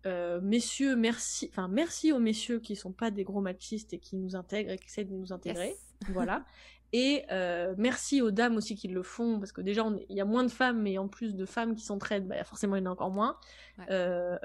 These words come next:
Speaker 1: et surtout, n'hésitons pas à, à nous entraider. Et moi, si je peux le faire, je le ferai, même si je vois pas trop dans, en quelle utilité je peux l'être, mais, euh, voilà, surtout de ne pas hésiter.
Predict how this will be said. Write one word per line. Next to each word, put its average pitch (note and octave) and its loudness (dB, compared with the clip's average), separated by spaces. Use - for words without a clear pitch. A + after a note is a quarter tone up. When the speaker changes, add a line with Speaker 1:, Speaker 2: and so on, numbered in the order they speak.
Speaker 1:
et - -8
surtout, - -8
n'hésitons G3 0
pas C#4+ 0
à, G3 -6
à F#3+ -6
nous F#3+ -4
entraider. F#3 -4
Et F#3+ -4
moi, G3+ -2
si A3 -6
je G#3 -8
peux - -6
le G3 -2
faire, A#3 -2
je A3 -4
le G3 -2
ferai, G#3+ -4
même F#3+ -4
si - -8
je G#3+ -2
vois G3 2
pas F#3+ 0
trop - -2
dans, G3+ -2
en F#3 -6
quelle G#3+ 0
utilité A3 -2
je A3+ -2
peux G#3 -4
l'être, F#3+ -4
mais, G3 0
euh, F3+ -2
voilà, F3+ -2
surtout - -8
de F#3+ -2
ne F#3+ -2
pas A3+ 2
hésiter. A3 -2